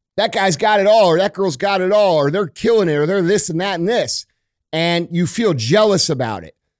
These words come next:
that is a, that is a feeling and that is an intent that will keep you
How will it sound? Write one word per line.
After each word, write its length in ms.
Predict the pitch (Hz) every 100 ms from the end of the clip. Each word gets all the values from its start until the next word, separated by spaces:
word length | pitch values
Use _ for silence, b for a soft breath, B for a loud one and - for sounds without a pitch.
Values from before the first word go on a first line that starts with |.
| _
that 200 | 156 190
is 180 | 240 247
a, 200 | 233 190 - 156
that 180 | 180
is 120 | 220 196
a 120 | 170
feeling 560 | - 247 269 185 147
and 100 | 147
that 140 | 160 175
is 120 | 160
an 60 | 160
intent 580 | 131 - 240 240 151 - _ _
that 180 | 160 165
will 180 | 160 156
keep 460 | - - 285 277 196
you 440 | 170 143 127